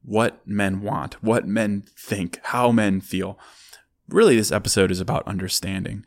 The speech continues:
Um, I'll likely build on this 'cause I'm pretty excited about this topic, but I'll likely do another episode on topics like, uh, accountability and this, the juiciest topic of all, toxic masculinity. But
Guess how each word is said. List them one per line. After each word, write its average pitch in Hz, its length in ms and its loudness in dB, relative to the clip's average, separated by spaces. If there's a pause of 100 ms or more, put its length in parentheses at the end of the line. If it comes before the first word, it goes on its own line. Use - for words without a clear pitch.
(300)
Um, 92 460 -10
I'll 117 140 2
likely 127 340 4
build 98 320 4
on 101 140 4
this 123 180 2
'cause 98 180 -6
I'm 95 100 -4
pretty 95 220 0
excited 92 400 -2
about 92 180 -4
this - 140 -8
topic, 95 400 -4
but 104 100 0
I'll 113 140 6
likely 127 320 2
do 98 160 2
another 95 300 2
episode 92 480 -2
on 90 240 -6 (220)
topics 98 420 0
like, 90 240 -6 (320)
uh, 92 240 -2
accountability 98 840 4
and 87 220 -4
this, 95 200 -6 (100)
the 95 160 -4
juiciest 107 640 0
topic 95 340 -2
of 92 120 -4
all, 104 200 4
toxic - 640 -2 (240)
masculinity. 104 760 2
But 95 240 -2